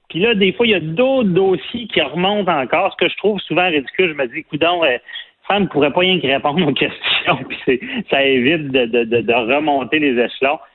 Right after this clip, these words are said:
Mais on a déjà vu des dossiers où est-ce qu'ils vont être plus restreints à traiter l'événement qui sont devant eux. Puis d'autres fois, on dirait qu'ils ont le goût de, de,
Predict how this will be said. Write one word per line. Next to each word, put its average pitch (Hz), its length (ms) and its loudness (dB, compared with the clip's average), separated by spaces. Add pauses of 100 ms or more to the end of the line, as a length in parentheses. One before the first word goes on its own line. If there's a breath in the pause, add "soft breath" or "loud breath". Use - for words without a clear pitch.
(200 loud breath)
Mais 135 160 0
on 143 180 2
a 156 120 2
déjà 156 320 0
vu 160 260 0
des 160 160 2
dossiers 143 360 0
où 156 100 2
est-ce 139 100 -2
qu'ils - 140 -6
vont 135 260 0 (440)
être 147 220 -2 (100)
plus 156 200 2
restreints 143 680 0
à 127 80 0
traiter 151 480 0
l'événement 139 720 2
qui - 220 -10
sont 131 180 0
devant 120 480 0
eux. 208 120 0 (420 loud breath)
Puis 131 120 -4
d'autres 151 320 2
fois, 175 200 2
on 160 240 0
dirait 151 280 2
qu'ils 127 420 -2
ont 127 100 2
le 120 80 -4
goût 151 280 2
de, 135 200 2
de, 110 240 2